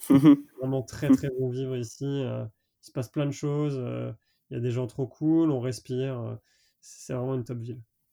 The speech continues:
Speaker 1: Ok, on invite les gens à, à découvrir Angers alors.
Speaker 2: Grave.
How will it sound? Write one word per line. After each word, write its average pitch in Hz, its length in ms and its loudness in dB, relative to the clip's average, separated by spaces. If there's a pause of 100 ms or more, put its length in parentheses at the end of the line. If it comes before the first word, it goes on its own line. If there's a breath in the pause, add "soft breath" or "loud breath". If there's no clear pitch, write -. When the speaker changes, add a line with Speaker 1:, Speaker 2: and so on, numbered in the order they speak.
(760 soft breath)
Speaker 1:
Ok, - 240 0
on 117 140 10
invite 123 260 8
les 123 180 8
gens 120 200 10
à, 107 400 8
à 104 180 8
découvrir 110 520 4
Angers 107 320 6
alors. 95 280 4 (340)
Speaker 2:
Grave. 135 360 -6